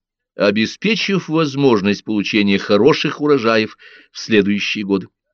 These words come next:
Благодаря структуре, разработанной Гувером, несколько сотен американцев, сотрудников ара, с помощью тысяч советских граждан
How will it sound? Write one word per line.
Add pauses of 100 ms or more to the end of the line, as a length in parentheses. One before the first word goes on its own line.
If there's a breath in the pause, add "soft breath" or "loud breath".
(520)
Благодаря
структуре,
разработанной
Гувером, (560)
несколько
сотен
американцев, (360)
сотрудников
ара, (220 loud breath)
с
помощью
тысяч
советских
граждан